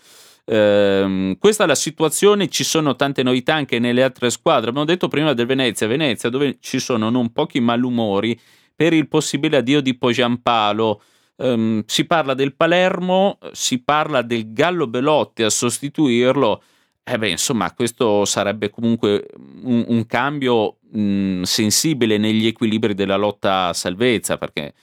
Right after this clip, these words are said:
mm, perdere Pogiampalo, eh, che comunque non, non è nella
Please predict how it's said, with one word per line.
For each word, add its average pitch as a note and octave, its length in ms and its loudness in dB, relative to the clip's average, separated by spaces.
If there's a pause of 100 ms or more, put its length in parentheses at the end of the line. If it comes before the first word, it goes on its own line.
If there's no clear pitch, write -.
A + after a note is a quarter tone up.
(380)
mm, E2 180 -10
perdere G#2 540 -2
Pogiampalo, G2+ 1000 -2 (400)
eh, F2+ 420 -2
che G2 180 -6
comunque A2+ 540 -2
non, G2+ 400 -2
non G2+ 340 -2
è B2 140 0
nella A2 440 -2